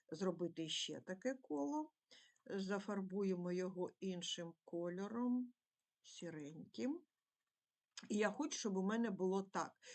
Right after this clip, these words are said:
щоб у мене був оце коло,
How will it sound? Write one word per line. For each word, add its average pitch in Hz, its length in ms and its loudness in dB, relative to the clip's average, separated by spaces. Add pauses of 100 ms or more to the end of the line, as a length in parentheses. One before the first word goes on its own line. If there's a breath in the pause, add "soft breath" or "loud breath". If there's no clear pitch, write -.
(140 loud breath)
щоб 202 200 0
у 214 80 8
мене 202 280 6
був 175 340 4 (340)
оце 185 540 2 (100)
коло, 220 480 4